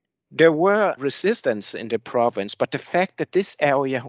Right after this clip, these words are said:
was annexed into the Third Reich meant that resistance was extremely difficult, much more difficult in what was known as the general government. It is, uh, often said that the Poles created one of the most efficient resistance organizations during the Second World War in Nazi-occupied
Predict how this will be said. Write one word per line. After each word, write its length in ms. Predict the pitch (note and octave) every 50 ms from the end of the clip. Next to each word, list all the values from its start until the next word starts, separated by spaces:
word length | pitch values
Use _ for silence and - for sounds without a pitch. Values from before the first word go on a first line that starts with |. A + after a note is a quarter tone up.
| -
was 320 | - B2+ - B2 - - -
annexed 640 | - C3+ B2 A#2+ C3 F3 F#3+ - - - - - _
into 300 | - B2+ B2 - - A#2+
the 140 | G2 G2+ G#2
Third 340 | - - A2+ G2+ G2+ - -
Reich 340 | G2+ F#2+ F#2 G#2 G#2 - -
meant 220 | A#2 A2+ A#2+ -
that 180 | - C3 - -
resistance 600 | A#2+ A#2 - - D3+ - - D#3+ C3+ - - -
was 180 | A#2+ A#2+ -
extremely 520 | - A#2+ - - - D#3+ D#3+ E3+ E3+ D#3 -
difficult, 520 | - E3+ F#3 - - F#2+ - - D#2 - -
much 200 | C#3 E3 - -
more 140 | F3 D3+ C3
difficult 580 | A2+ - D3+ D3+ - C#3+ - - A2 G#2+ G#2 -
in 200 | G#2 A#2 A2+ G#2+
what 180 | G#2 A2 A#2+ - -
was 260 | A#2+ A2 G#2 - -
known 380 | C3 B2+ B2+ B2 B2 B2 A2+ - -
as 160 | A2+ G2+ -
the 100 | - A#2+
general 420 | G2+ - - B2+ B2+ C3+ B2 G#2
government. 680 | G2+ - A#2 B2 B2+ B2 F#2 D2 C#2+ E2 - - - _ _ _ _ _ _ _ _ _ _ _ _ -
It 140 | C3 C3+
is, 300 | C#3+ D3+ C#3+ - - -
uh, 200 | C3+ C3 B2+ B2 - -
often 340 | D#3 F3+ E3+ D#3+ E3 D#3+
said 320 | - - - D#3 C#3+ C#3 - -
that 140 | B2+ A2+
the 80 | - C3
Poles 400 | - - - D3 D3 D#3+ D#3+ -
created 640 | - - - C#3 C#3+ C3 C3+ C#3+ D#3 - D3+ - -
one 180 | B2 C3 C#3
of 120 | D3 D3 -
the 100 | - B2
most 300 | A#2+ B2 C3 C#3+ - -
efficient 680 | - - - - - - G#3 G3+ - E3 C#3+ B2+ A#2 G#2
resistance 800 | A2+ A#2+ A#2+ - - F#3+ F#3+ - - - A#2+ A2 G2+ - - - -
organizations 920 | B2 A#2 A2 - G#2 G2+ G2+ - - A#2 G2+ G2 G2+ - G#2+ G#2 G2 -
during 220 | - C3 C3 C3 B2
the 100 | B2 A2+
Second 400 | - - C#3 B2+ - B2+ A2+ A2
World 300 | A2 A2 A2 A2 G#2+ G2
War 280 | A2+ B2 C3 B2 G#2+
in 100 | G2+ G2+
Nazi-occupied 960 | G#2 A2 A2 A2 - - - - G#2 G#2+ - - - _ A2 A2 G#2 G2+ - -